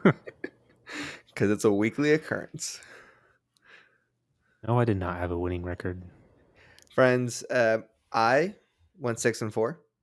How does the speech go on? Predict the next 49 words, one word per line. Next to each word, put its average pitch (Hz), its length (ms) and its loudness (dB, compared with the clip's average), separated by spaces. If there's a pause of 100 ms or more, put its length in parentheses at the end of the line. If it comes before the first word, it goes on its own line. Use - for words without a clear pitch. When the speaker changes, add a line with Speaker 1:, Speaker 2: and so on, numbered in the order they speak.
(840)
Speaker 2:
My 117 120 2
friend 131 300 2
Andrew 117 400 0
went 104 260 -6
four 120 280 -2
and 98 100 -6
six - 360 -4
'cause 107 100 -6
I 101 100 -2
think 123 220 -6
he's 120 160 -10
still 110 180 0
thinking 104 360 -6
with 101 120 -2
his 87 160 -6
heart. 95 480 -2 (1080)
Speaker 1:
If 104 180 0
I 104 60 6
would 131 140 4
have 120 80 0
thought 95 200 0
with 92 100 -6
my 87 120 -6
heart, 90 280 -2
I 92 80 -4
would 95 160 -4
have 90 80 -6
got 92 180 -6
the 92 80 -8
Forest 87 460 -6
and 87 100 -10
Chelsea 90 320 -8
one 87 220 -6
correct. 92 480 -6 (920)
Speaker 2:
I 123 100 2
was 127 180 6
also 107 320 -2
teetering 127 420 0
on 135 100 -2
that, 143 320 0 (300)
but 117 60 -10
not 120 140 2
because 127 180 -6
I - 20 8
was 120 140 2
thinking 110 180 -4
with 117 140 -2
my 101 120 -4
heart, 107 440 -2